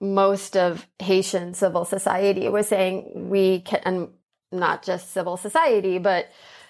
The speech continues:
many people throughout society were saying, "There's no way that we can have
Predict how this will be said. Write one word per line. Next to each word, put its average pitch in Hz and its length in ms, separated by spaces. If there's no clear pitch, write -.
many 214 520
people 175 440
throughout 190 400
society 175 640
were 180 320
saying, 175 600
"There's 196 200
no 226 160
way 196 200
that 190 140
we 185 140
can 196 240
have 170 400